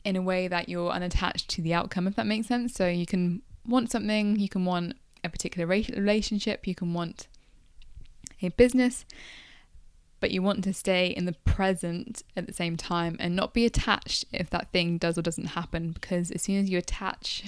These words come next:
<laughs> all your emotion, all your happiness on this one thing and put it on a pedestal,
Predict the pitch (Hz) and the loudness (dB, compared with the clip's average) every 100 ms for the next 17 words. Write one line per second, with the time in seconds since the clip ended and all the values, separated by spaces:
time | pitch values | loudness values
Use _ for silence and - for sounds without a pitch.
0 | - 208 - - - - - 226 220 202 | -6 -8 -8 -18 -18 -18 2 6 8 8
1 | 190 190 - 180 175 185 180 180 185 - | 8 6 6 4 6 8 8 6 4 4
2 | 165 175 - 170 165 165 - 165 - 170 | 4 0 0 -2 0 -2 -2 -2 0 2
3 | 160 156 160 165 160 156 196 175 - 156 | 2 0 2 2 0 0 2 0 0 -2